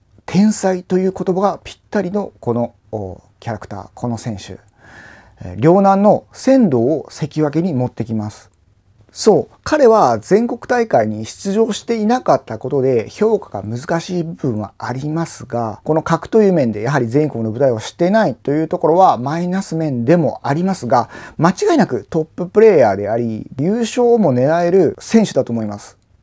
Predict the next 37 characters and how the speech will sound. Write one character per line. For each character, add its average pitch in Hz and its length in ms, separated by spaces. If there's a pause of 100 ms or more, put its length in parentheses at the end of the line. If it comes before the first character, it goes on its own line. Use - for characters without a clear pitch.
(180)
な 208 120
の 156 140
で、 151 360
こ - 160
こ 170 160
は 185 300 (160)
全 165 240
国 110 260
に - 100 (180)
出 - 180
場 175 180
し - 120
て 190 100
い 196 40
な 214 140
い 120 140 (100)
両 135 200
南 185 260
高 202 160
校 117 160
で 92 80
す 110 100
が、 107 220
こ 123 100
こ 156 120
か 165 100
ら、 - 220 (100)
あ、 - 120
仙 165 280
道 110 180
明、 - 300 (140)
そ - 180
の 135 180
エ 156 160
ー 139 40
ス 131 140
を 131 260